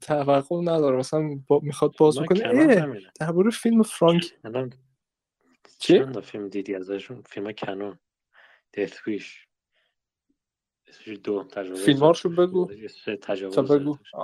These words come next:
Speaker 2: این تجاوز داره توش. بیشتر فیلماش این تجاوز
Speaker 1: دث ویش
Speaker 2: داره.
Speaker 1: که اصلاً فقط،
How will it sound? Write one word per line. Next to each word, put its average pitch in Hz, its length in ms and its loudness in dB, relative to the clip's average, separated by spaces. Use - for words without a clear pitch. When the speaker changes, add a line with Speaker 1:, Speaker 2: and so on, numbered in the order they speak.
Speaker 2:
این 110 140 -16
تجاوز 95 580 -8
داره 92 200 -14
توش. - 300 -20
بیشتر 127 400 -12
فیلماش 113 320 -16
این 117 100 -12
تجاوز 104 400 0
Speaker 1:
دث 110 80 -8
ویش 220 180 -2
Speaker 2:
داره. - 40 -16
Speaker 1:
که 151 200 -4
اصلاً 208 480 -4
فقط، - 760 -4